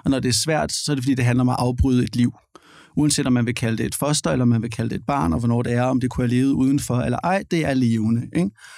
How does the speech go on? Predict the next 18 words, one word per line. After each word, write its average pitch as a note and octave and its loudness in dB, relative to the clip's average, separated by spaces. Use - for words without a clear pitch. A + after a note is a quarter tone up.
Og C3+ -4
vi D3 2
er D#3 4
ikke - -2
sat D#3+ 2
i B2+ 0
verden D3 2
for D3 -2
at B2+ 0
afbryde C#3+ 2
vores B2+ -2
eget, C3+ 0
vores B2 -2
eget D#3 2
liv F#3 4
eller C3 0
vores B2+ -2
afkomstliv. - -4